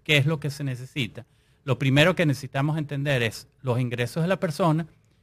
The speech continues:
y saber que si esa persona hoy está, ese ingreso desaparece. Entonces, bueno, hay que, hay que llevar ese número a un tiempo determinado. Entonces, lo primero es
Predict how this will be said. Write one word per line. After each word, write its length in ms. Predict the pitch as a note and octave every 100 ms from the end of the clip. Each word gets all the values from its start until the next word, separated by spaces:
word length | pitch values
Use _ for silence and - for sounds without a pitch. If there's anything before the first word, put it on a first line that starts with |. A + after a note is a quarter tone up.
| _
y 100 | B2
saber 420 | - C#3+ D3 C3
que 120 | A#2 G#2+
si 240 | - C3
esa 200 | B2 G3
persona 480 | F#3 C#3+ E3+ C3+ A#2+
hoy 200 | C3+ E3+
está, 320 | C#3 F#3 D#3+
ese 280 | D#3 C3 D3+
ingreso 380 | C#3+ C#3 C3 C#3+
desaparece. 640 | A#2 A2 G2+ G#2+ F#2 - _ _ _ _
Entonces, 180 | C3 A#2
bueno, 280 | B2 A2 -
hay 180 | C3+ C3
que, 320 | - E3+ E3+ - _ _ -
hay 160 | B2
que 120 | D#3+
llevar 320 | E3+ D#3 C#3+ C#3
ese 220 | - D#3
número 560 | F3 F#3 D3+ F3 A3 -
a 140 | B2+ A#2
un 200 | B2 C3
tiempo 420 | D3 C#3+ D3 C#3
determinado. 680 | - G#2+ G2 G#2 G#2 F2+ - _ _
Entonces, 160 | - A#2
lo 60 | A#2
primero 360 | B2+ D#3+ G#3+
es 200 | G#3 -